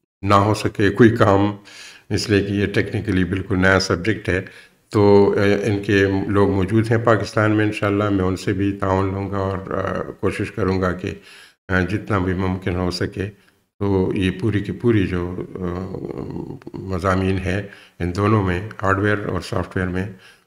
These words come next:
हम इस पूरे प्रोग्राम को मुकम्मल कर सकें। अ, मैं जो है ना, ये इस, इस वीडियो में सिर्फ मैं ये तारुफ़ कराना चाहता था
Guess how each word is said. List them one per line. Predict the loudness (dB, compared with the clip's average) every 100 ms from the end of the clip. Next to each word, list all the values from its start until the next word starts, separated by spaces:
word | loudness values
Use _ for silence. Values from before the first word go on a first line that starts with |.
| _
हम | 0 0 0
इस | -4 -6 -4
पूरे | -2 -4 -4 0 0
प्रोग्राम | 0 -2 -2 -2
को | -4 -6 -6 -8 _ _ -10
मुकम्मल | -6 -4 -2 -4
कर | -6
सकें। | -8 -10 -10 -12 -14 _ -20 -20 -20 _ _
अ, | -4 0 2 2
मैं | 2 6 6 6
जो | 4
है | 4
ना, | 4 2 0
ये | 2 4 6
इस, | 4 0 0 0
इस | 0 2 2
वीडियो | 4 4
में | 2
सिर्फ | 0 2 2 2
मैं | 0
ये | 0 -2
तारुफ़ | 2 2 2 0
कराना | 2 2 2
चाहता | 0 0 0
था | 0 -2 -4